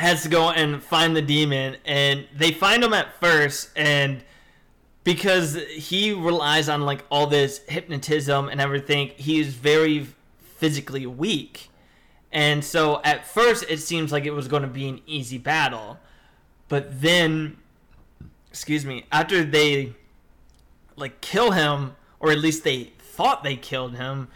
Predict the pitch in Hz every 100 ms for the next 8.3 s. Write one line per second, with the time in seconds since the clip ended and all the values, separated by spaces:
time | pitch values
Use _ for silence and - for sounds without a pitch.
0 | - - - 156 156 165 165 156 151 -
1 | 151 147 147 139 165 156 156 156 147 139
2 | - 139 139 123 120 135 131 135 139 151
3 | 208 160 123 117 151 - _ _ _ 143
4 | 143 127 123 139 135 170 156 143 147 139
5 | 139 135 127 143 139 131 - 135 135 131
6 | - 170 156 - 143 135 - 143 135 135
7 | 120 _ _ _ _ _ - 156 131 151
8 | 147 143